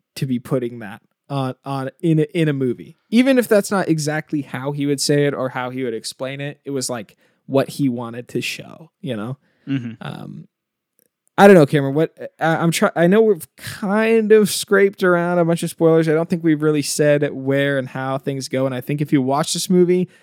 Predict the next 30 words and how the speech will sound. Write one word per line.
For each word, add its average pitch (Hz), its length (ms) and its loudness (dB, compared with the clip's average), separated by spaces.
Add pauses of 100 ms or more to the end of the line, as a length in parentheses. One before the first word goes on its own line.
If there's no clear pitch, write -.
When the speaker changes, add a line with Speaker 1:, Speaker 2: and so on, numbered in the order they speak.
(200)
Speaker 1:
you're 123 120 -4
not 131 340 -2
gonna 147 160 0
know 135 220 -2
till 131 180 -4
the 123 60 -4
last 120 320 -10
moment. 131 440 -4 (600)
Um, 110 580 -6 (340)
Speaker 2:
I 170 120 -2
think, 320 240 -6
to 226 120 0
be 190 100 2
fair, 165 440 2
though, 117 400 -2 (100)
this 160 300 -8
movie 208 460 -2 (520)
is 156 160 -6
hard 165 280 0
to 156 40 -2
be 139 120 -4
spoiled 143 800 -2
in 139 200 -2
that, 120 340 -4 (880)
uh, 110 600 -4 (2500)
well, 175 220 4
for 190 180 4
one, 202 360 10
I 170 180 4
think, 165 320 0